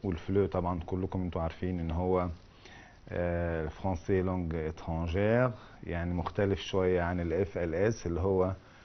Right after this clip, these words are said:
الفرنسي لونج، آه، دو سكولاريزاسيون،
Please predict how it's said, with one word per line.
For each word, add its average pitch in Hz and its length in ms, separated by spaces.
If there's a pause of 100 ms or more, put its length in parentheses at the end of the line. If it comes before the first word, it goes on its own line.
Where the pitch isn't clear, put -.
(240)
الفرنسي 90 680
لونج، 90 420
آه، 80 800
دو 85 320
سكولاريزاسيون، 87 1200